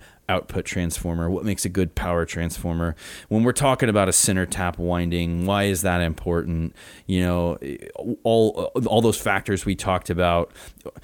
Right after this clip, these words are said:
you know, if I have an amp that needs to be able to hit a s-, particular bass frequency and not go into saturation, all right, w-, what am I looking at as far as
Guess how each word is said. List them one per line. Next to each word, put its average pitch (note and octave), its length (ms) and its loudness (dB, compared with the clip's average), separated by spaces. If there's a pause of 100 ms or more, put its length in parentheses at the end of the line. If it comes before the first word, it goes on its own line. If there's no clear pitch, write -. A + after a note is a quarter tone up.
(200)
you F2+ 140 -2
know, E2+ 240 -2
if F#2+ 180 -4
I G2 120 2
have G2+ 240 2
an F#2+ 180 0 (100)
amp G2 340 0
that F#2+ 140 0
needs G2+ 280 0
to G2+ 80 -4
be F#2+ 120 2
able F#2+ 140 2
to F2 60 0
hit F#2+ 160 0
a G2 40 0
s-, - 140 0
particular G2 600 0
bass F#2 380 0
frequency F2+ 920 0
and F2+ 300 0
not F2 300 -2 (460)
go G2 180 4
into F2+ 160 0
saturation, F2 1080 0 (680)
all G2+ 80 2
right, G2 200 2
w-, G#2+ 260 0
what A2+ 260 4
am A2 140 4
I G#2 80 4
looking G2+ 380 2
at F#2 160 2
as F2+ 120 -2
far F2+ 280 4
as F2 360 2